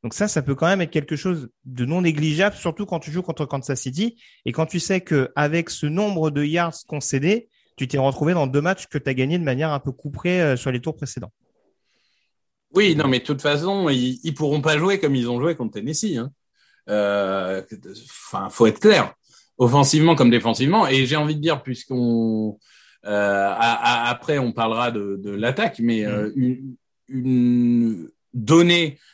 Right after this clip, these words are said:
Speaker 2: mais qui est toujours un facteur X dans tous les matchs, mais ça va être particulièrement la, la red zone, c'est-à-dire, euh, la différence entre un field goal et un touchdown, c'est quand même non négligeable. Et dans ce match-là, euh,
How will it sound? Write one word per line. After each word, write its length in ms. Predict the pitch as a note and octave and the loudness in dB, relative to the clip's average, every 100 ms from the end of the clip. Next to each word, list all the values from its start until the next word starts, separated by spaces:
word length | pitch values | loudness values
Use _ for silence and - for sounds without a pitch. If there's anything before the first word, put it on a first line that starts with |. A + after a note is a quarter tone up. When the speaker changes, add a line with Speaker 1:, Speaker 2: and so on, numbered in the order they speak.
| - | -6
Speaker 2:
mais 100 | G#3+ | -2
qui 100 | C#3 | 0
est 120 | C3+ | 2
toujours 320 | D#3+ E3 F#3 | 2 4 4
un 80 | C#3 | 2
facteur 400 | - B2+ C3+ C#3 | 0 -2 0 -2
X 140 | D3+ | -2
dans 140 | B2 A#2 | -4 -4
tous 120 | B2+ | -4
les 80 | D#3 | -2
matchs, 280 | A3+ G#3+ B2 | -2 -4 -4
mais 240 | B2 G#2+ _ _ | -6 -6 _ _
ça 140 | - B2 | -2 2
va 100 | B2+ | 2
être 140 | - | 2
particulièrement 840 | C3 - B2+ - B2 B2 C#3+ E3+ | -4 -6 -8 -2 0 2 2 2
la, 380 | D3 A#2 G#2 G#2 | 2 2 0 0
la 160 | G#2+ A#2 | 0 0
red 200 | D3 D3+ | -2 -2
zone, 240 | F#3 A#2 | -2 -2
c'est-à-dire, 500 | - - A#2 A#2+ B2+ | -6 -4 -2 0 0
euh, 240 | A2+ G#2+ G2+ - _ _ A#2 | 2 0 -4 -8 _ _ 0
la 120 | B2+ | 0
différence 580 | C3 D#3 E3+ F3+ F3+ - | 0 0 2 2 0 -2
entre 220 | B2+ - | -4 -4
un 80 | A#2 | -6
field 200 | C3+ C3 | -4 0
goal 200 | D3+ C3+ | 2 2
et 40 | |
un 120 | A2+ | 0
touchdown, 480 | G#2 A2 A#2+ F3 G3+ | -2 -4 -2 -2 -2
c'est 140 | - | -6
quand 100 | A2+ | -6
même 140 | G#2 A2+ | -2 0
non 160 | F#3+ | 2
négligeable. 600 | G3+ E3+ D#3 C#3 D3 C3+ B2 | 0 0 -2 0 -2 -2 -4
Et 80 | B2 | -8
dans 160 | A#2 A#2 | -6 -6
ce 140 | A#2 | -4
match-là, 520 | A#2+ - E3+ F#3 D#3+ | -4 -2 0 2 2
euh, 140 | A#2+ | 0